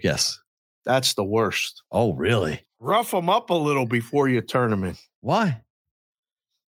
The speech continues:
Speaker 2: 'Cause they stick, and then somebody makes a mistake and is short at the end of the night because of the
Speaker 1: They
Speaker 2: guy
Speaker 1: gave two
Speaker 2: who gave
Speaker 1: fifties.
Speaker 2: the deposit of
Speaker 1: Uh.
Speaker 2: fifties together. Yeah.
Speaker 1: <laughs>
Speaker 2: Crisp 'em up a little bit. Roll 'em up before you hand 'em in.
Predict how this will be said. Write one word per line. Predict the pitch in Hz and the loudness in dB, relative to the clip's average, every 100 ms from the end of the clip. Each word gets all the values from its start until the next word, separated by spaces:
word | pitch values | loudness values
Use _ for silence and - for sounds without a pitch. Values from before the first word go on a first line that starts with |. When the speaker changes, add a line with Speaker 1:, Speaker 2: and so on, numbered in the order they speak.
| _ _ _ - | _ _ _ -4
Speaker 2:
'Cause | 220 196 | -2 2
they | 214 220 | 2 2
stick, | - - - - 285 - 190 | 4 2 2 2 2 2 0
and | 196 | 2
then | 208 | 2
somebody | 202 226 214 202 | 2 0 2 0
makes | 190 202 185 | 2 2 2
a | 180 | 0
mistake | 165 151 - 220 220 165 | 2 0 2 2 2 -2
and | 156 - | -2 0
is | 143 | 0
short | - - 196 185 | 0 2 2 2
at | 156 | 0
the | 156 156 | 0 2
end | 160 | 2
of | 147 | 0
the | 139 | 0
night | 151 175 175 | 0 0 0
because | 127 123 123 - | -4 -2 0 0
of | 120 | -2
the | 117 113 | -4 -4
Speaker 1:
They | |
Speaker 2:
guy | 123 147 147 | 0 0 0
Speaker 1:
gave | |
two | 104 | -2
Speaker 2:
who | 85 | -2
gave | 104 | 0
Speaker 1:
fifties. | - 90 85 - | 0 0 -2 -2
Speaker 2:
the | 90 | 0
deposit | 98 104 110 117 117 | 2 2 2 2 2
of | 117 | 2
Speaker 1:
Uh. | 110 107 | 2 2
Speaker 2:
fifties | - - - - - - | 0 -8 -12 -16 -14 -2
together. | 143 135 104 101 _ _ _ - | 0 0 -2 -6 _ _ _ -2
Yeah. | 131 - - 107 | 0 -2 -8 -20
Speaker 1:
<laughs> | _ _ | _ _
Speaker 2:
Crisp | - 190 - | -2 0 0
'em | 113 117 | 0 0
up | 123 98 | 0 -4
a | |
little | 92 78 - | -6 -8 -10
bit. | 78 | -6
Roll | 113 120 120 | -2 0 2
'em | 98 | 0
up | 98 - _ _ _ _ _ - | -2 -4 _ _ _ _ _ -10
before | - - 107 | -6 -2 -2
you | 92 | -2
hand | 104 98 87 | -2 -2 -4
'em | |
in. | 87 | -8